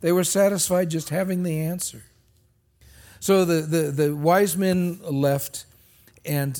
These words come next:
when they saw the star, they were overjoyed. It wasn't by chance that they were in Bethlehem. It was by choice. And by choosing to come into the presence of Christ in Bethlehem,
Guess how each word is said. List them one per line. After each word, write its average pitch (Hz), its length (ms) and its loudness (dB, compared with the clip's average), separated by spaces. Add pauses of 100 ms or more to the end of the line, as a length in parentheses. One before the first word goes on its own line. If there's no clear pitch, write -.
(120)
when 147 240 -2
they 131 100 -4
saw 147 300 0
the 151 80 0
star, 135 440 0
they 127 120 -2
were 120 220 -6
overjoyed. 110 880 -8 (760)
It 170 160 0
wasn't 220 680 2
by 175 220 2
chance - 1000 -6 (440)
that 165 180 0
they 170 160 2
were 165 240 0
in 156 160 0
Bethlehem. 143 720 0
It 160 180 -4
was 151 240 0
by 139 280 -2
choice. - 960 -8 (800)
And 156 140 -2
by 143 140 2
choosing 131 880 -4 (2250)
to 143 80 -4
come 165 300 -2
into 175 260 -2
the 147 140 -4
presence 151 560 -8
of 143 120 -14
Christ 117 480 -10
in 123 120 -10
Bethlehem, 107 640 -12